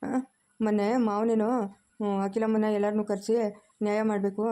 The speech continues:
ರಾಜಪ್ಪನು ಸಂಗೀತ ಇನ್ನೂ ಎಷ್ಟು ದಿನ ದೂರ ಇರ್ಬೇಕು ಅಂತ ಏನೋ ಅತ್ತೆಗೆ ಹೇಳಿದ್ನಂತೆ. ಆ, ಅತ್ತೆ ಏನೋ ಜಗಳ ಮಾಡಿದ್ದಕ್ಕೆ ಹೊಡ್ದ್ಬಿಟ್ಟವನೆ ಅತ್ತೆಗೆ.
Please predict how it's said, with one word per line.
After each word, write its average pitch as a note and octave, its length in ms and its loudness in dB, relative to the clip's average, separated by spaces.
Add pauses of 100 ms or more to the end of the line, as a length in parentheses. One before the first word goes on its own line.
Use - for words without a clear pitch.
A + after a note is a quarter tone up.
(560)
ರಾಜಪ್ಪನು G3+ 760 0 (380)
ಸಂಗೀತ G#3+ 280 2
ಇನ್ನೂ G#3+ 300 0
ಎಷ್ಟು G#3 240 2
ದಿನ G#3+ 140 2
ದೂರ G#3 180 0
ಇರ್ಬೇಕು G3 360 -2
ಅಂತ A3+ 220 0
ಏನೋ G#3+ 200 0
ಅತ್ತೆಗೆ G3+ 320 -2
ಹೇಳಿದ್ನಂತೆ. G3 640 -2 (360)
ಆ, G3+ 300 -4
ಅತ್ತೆ G3 200 -2
ಏನೋ A3+ 120 2
ಜಗಳ G#3 260 -2
ಮಾಡಿದ್ದಕ್ಕೆ G#3 380 0
ಹೊಡ್ದ್ಬಿಟ್ಟವನೆ G3 600 0
ಅತ್ತೆಗೆ. F#3+ 560 -2